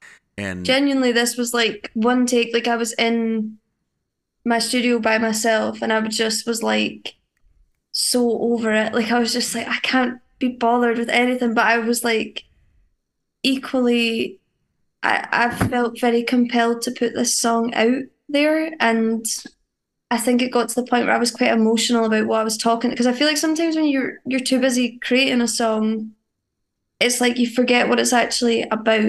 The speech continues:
Speaker 2: or at least for me, when I'm too busy thinking, like, "Okay, we need to record this, and maybe we should add in a little, like, finger snap here," <laughs> or something, and then before you know it, you've kinda lost, like, your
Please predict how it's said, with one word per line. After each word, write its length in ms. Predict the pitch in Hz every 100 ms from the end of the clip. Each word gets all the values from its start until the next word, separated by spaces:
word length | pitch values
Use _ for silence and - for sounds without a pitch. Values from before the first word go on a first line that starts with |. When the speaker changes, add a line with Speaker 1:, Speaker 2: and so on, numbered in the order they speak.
| 220
Speaker 2:
or 80 | -
at 140 | 185 208
least 240 | 233 -
for 120 | 233
me, 240 | 226 233 208
when 140 | 220
I'm 160 | 220 240
too 160 | 247
busy 280 | 233 233 226
thinking, 420 | 220 226 220 226
like, 100 | 220
"Okay, 240 | 220 220 226
we 80 |
need 140 | 226 226
to 120 | 226
record 460 | 226 - 240 233 233
this, 500 | 240 233 233 240 -
and 120 | 220
maybe 180 | 226 240
we 80 |
should 160 | 226 247
add 280 | - 226 226
in 160 | 226 220
a 80 |
little, 240 | 220 - 220
like, 200 | 226 -
finger 420 | - 294 302 220
snap 460 | 202 143 196 - -
here," 400 | - 202 196 196
<laughs> 440 | 247 - - -
or 100 | 269
something, 500 | 254 285 269 254 233
and 140 | 233
then 220 | 254 254 240
before 320 | 247 247 262
you 160 | 254
know 160 | 240 240
it, 100 | 233
you've 200 | 226 220
kinda 280 | - 233 233
lost, 580 | 220 214 214 214 - -
like, 540 | 220 208 - - - _ _ _ _ _ _ _ _ _
your 420 | 214 233 226 214